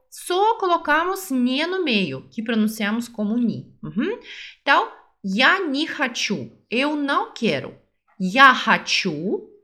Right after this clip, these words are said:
eu quero. Frase número oito. Quando você concorda com algo ou quando você discorda. Vamos ver como vai funcionar.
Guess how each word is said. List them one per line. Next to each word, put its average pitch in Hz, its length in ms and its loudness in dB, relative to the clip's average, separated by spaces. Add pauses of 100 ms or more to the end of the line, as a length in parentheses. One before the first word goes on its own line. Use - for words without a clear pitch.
eu 330 280 -4
quero. 285 340 0 (640)
Frase 339 320 0
número 240 320 -4
oito. 151 460 -6 (600)
Quando 269 360 0
você 190 420 -2
concorda 214 760 -2
com 247 180 -6
algo 269 520 -4
ou 311 120 0
quando 262 300 -4
você 240 260 -6
discorda. 185 760 -6
Vamos 185 280 -2
ver 175 200 -4
como 165 200 -8
vai 156 160 -6
funcionar. 247 680 -6